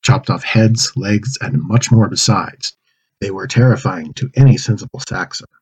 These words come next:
which was exactly why Bode's dad used them to frighten him. But Bode knew his dad's stories were a load of rubbish.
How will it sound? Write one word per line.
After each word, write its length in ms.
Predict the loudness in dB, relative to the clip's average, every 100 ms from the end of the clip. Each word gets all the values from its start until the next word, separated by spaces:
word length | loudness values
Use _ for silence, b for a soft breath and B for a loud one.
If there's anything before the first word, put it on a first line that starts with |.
| _ _ _ _ _ _ _
which 180 | 6 8
was 160 | 6 4
exactly 400 | -2 -4 -6 -8
why 160 | -8
Bode's 320 | -10 -10 -8
dad 320 | -6 -6 -6 -10
used 240 | -10 -10
them 160 | -10 -14
to 100 | 0
frighten 400 | 4 6 4 -6
him. 260 | -14 _ _ _ _ _ _ _ _ _ _
But 180 | -12 -6
Bode 220 | 2 6
knew 180 | 8 8
his 200 | 6 4
dad's 260 | 2 0 2
stories 320 | 2 4 2
were 120 | 2
a 60 | 2
load 200 | 0 -4
of 100 | -8
rubbish. 600 | -8 -10 -6 -4 -4